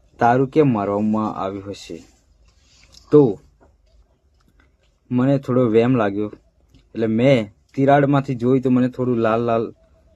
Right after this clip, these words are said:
દેખાવા માંડ્યું, એટલે પછી મેં હથોડી લાવીને તોડી લાઈવ સ્ટિંગ ઓપરેશન કર્યું છે અને દારૂ મળી આવ્યો હતો. મેં પોલીસને પણ જાણ કરી હતી કે સરકારી બોરની ઓરડીમાં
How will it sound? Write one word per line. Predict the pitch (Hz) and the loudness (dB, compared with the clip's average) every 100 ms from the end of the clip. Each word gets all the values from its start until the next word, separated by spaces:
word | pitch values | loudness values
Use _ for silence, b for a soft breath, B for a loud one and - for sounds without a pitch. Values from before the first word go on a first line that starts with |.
| _ - | _ -4
દેખાવા | 110 - 120 123 | -4 0 0 0
માંડ્યું, | 127 135 107 _ _ _ - | 2 0 0 _ _ _ -10
એટલે | 104 107 | -4 -4
પછી | 110 110 120 | -4 -6 -2
મેં | 120 | -2
હથોડી | 117 107 117 120 | -2 -4 -4 -2
લાવીને | 110 107 135 127 107 107 _ _ _ _ _ - | -2 0 0 0 -4 -10 _ _ _ _ _ -20
તોડી | - 123 131 120 | -6 -2 0 0
લાઈવ | 110 113 113 | 2 0 -2
સ્ટિંગ | - 143 156 127 | -4 -2 0 0
ઓપરેશન | 110 104 101 107 | -2 -4 -6 -6
કર્યું | 117 143 143 | -4 -4 -4
છે | 104 101 _ _ _ _ _ 113 | -6 -8 _ _ _ _ _ -10
અને | 107 | -6
દારૂ | 107 104 117 | -2 0 0
મળી | 113 113 143 | 0 2 2
આવ્યો | 113 104 | 2 -2
હતો. | 107 104 - - - - - - | -6 -12 -14 -20 -20 -20 -20 -20
મેં | - 117 | -6 -6
પોલીસને | - 117 135 131 147 | -2 0 0 0 -2
પણ | 135 139 139 | 2 2 2
જાણ | 117 117 123 - - - - | 2 2 0 -8 -18 -20 -14
કરી | - 123 143 | 0 2 2
હતી | 120 - 117 - - | 0 -2 -6 -6 -16
કે | - 123 123 120 - - - - - - - - - | -6 -4 -4 -6 -18 -20 -20 -20 -20 -20 -20 -20 -20
સરકારી | - 120 123 120 123 | -4 -2 0 0 0
બોરની | 113 110 117 107 | -2 -2 -2 -2
ઓરડીમાં | 107 113 127 104 | -2 0 0 0